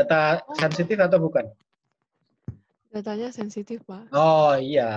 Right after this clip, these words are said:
Speaker 1: berarti. Jadi nanti ngomong aja nanti, ngomong aja ke pembimbing.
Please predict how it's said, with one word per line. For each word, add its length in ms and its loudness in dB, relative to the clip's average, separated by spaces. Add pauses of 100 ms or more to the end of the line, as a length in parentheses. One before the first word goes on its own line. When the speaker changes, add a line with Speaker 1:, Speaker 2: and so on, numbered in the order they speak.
(160)
Speaker 1:
berarti. 680 -8
Jadi 280 -8
nanti 360 -6
ngomong 320 0
aja 280 4
nanti, 440 -2
ngomong 280 -4
aja 160 0
ke 80 0
pembimbing. 640 -2